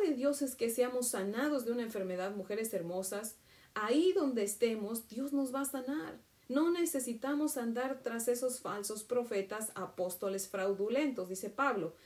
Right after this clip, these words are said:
que lo único que buscan es el dinero. Por eso Dios dice, "Mi pueblo se pierde por falta de conocerme". O sea, la ignorancia de la gente los condena.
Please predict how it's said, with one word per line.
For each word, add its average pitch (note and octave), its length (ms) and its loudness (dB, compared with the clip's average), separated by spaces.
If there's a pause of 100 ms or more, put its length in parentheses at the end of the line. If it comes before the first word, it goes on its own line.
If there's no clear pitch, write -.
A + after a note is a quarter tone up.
(160)
que A3 120 0
lo A3+ 100 4
único C#4+ 320 6
que A#3 120 2
buscan C4 380 -2
es B3+ 180 -2
el B3+ 120 0
dinero. C4+ 520 0 (720)
Por B3+ 160 12
eso C#4+ 240 4
Dios C4 320 2
dice, C4 440 2 (200)
"Mi A#3+ 220 2
pueblo C#4+ 500 6
se A#3+ 200 4
pierde A#3 500 2
por G#3+ 340 0
falta F#3+ 520 -2
de A3 180 -2
conocerme". B3 840 0
O F#3 40 -12
sea, A3 180 -6
la G#3+ 140 -2
ignorancia G#3+ 640 -2
de D4 120 2
la A3 100 -2
gente G3+ 380 -4
los A3+ 180 -4
condena. C#4 640 -2